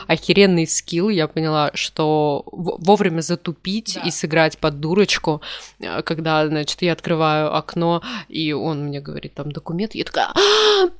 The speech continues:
Speaker 1: а что, какие я должна показать? Скажите, да, на машину, права, чё ещё, чё ещё? Вы скажите, что показать, я всё покажу». Да, он, он смотрит на меня, смотрит на эти губы просто, и такой, знаешь, это я, я вижу по его лицу, что, господи, девочка,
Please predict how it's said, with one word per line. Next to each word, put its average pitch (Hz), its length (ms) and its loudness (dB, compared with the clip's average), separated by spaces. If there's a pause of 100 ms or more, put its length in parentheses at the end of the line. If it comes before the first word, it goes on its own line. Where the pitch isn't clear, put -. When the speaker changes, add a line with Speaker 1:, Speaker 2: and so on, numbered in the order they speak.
(120)
Speaker 1:
а 277 120 2
что, 320 160 4
какие 349 340 6
я 403 60 8
должна 330 320 8
показать? 302 540 8
Скажите, 294 480 2
да, 285 160 6
на 277 80 4
машину, 277 520 4
права, 262 460 6
чё 285 160 -2
ещё, 269 320 0
чё 269 120 -6
ещё? 269 180 -2
Вы 277 100 0
скажите, 370 440 6
что - 160 -4
показать, 262 480 -6
я 294 140 8
всё 294 380 2
покажу». 220 880 2 (420)
Да, 240 260 8 (260)
он, 302 160 8 (440)
он 370 180 8
смотрит 339 440 4
на 262 100 8
меня, 262 240 8
смотрит - 400 -2
на 220 80 4
эти 226 240 2
губы 208 400 2
просто, 185 440 0
и 170 60 2
такой, 185 260 -2
знаешь, 208 260 4
это 196 160 4
я, 180 180 2 (220)
я 185 140 4
вижу 247 220 2
по - 120 0
его 175 200 2
лицу, 175 300 -2
что, 170 320 -4 (160)
господи, - 400 -8
девочка, - 460 -6